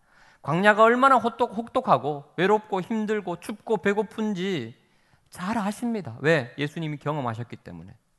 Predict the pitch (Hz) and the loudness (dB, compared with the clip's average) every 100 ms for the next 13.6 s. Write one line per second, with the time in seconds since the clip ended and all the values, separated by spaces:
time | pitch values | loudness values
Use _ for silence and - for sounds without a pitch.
0 | _ _ - 135 127 - 143 143 135 175 | _ _ -4 -4 -2 -4 -4 -2 -2 0
1 | 190 262 311 - _ _ _ _ _ _ | 2 0 -2 -12 _ _ _ _ _ _
2 | _ _ _ _ _ _ - 262 285 277 | _ _ _ _ _ _ 2 4 4 2
3 | - _ _ 123 123 120 131 165 - 190 | -10 _ _ -6 -4 -4 -4 -4 -2 -2
4 | 170 165 156 156 151 151 160 _ _ 131 | -2 -4 -6 -6 -6 -8 -12 _ _ -6
5 | 110 - 98 95 - _ _ _ _ _ | -6 -8 -12 -14 -18 _ _ _ _ _
6 | _ 190 156 95 98 110 - - _ _ | _ -2 -2 -6 -14 -18 -18 -20 _ _
7 | _ _ - 254 247 247 190 156 - - | _ _ -16 -10 -10 -10 -12 -12 -16 -20
8 | 139 - _ _ - 220 262 233 247 233 | -20 -20 _ _ 6 8 8 4 2 2
9 | 135 - _ _ _ 190 175 170 165 247 | 0 -8 _ _ _ -2 2 2 4 6
10 | 269 233 196 190 190 202 190 175 170 151 | 8 6 4 4 2 2 -2 0 -2 -2
11 | 107 98 104 104 107 _ _ _ - - | -6 -8 -8 -8 -12 _ _ _ -20 -12
12 | 117 107 104 101 98 _ _ _ _ - | -6 -4 -4 -8 -12 _ _ _ _ 0
13 | 226 254 269 135 139 117 | 2 2 0 0 -4 -8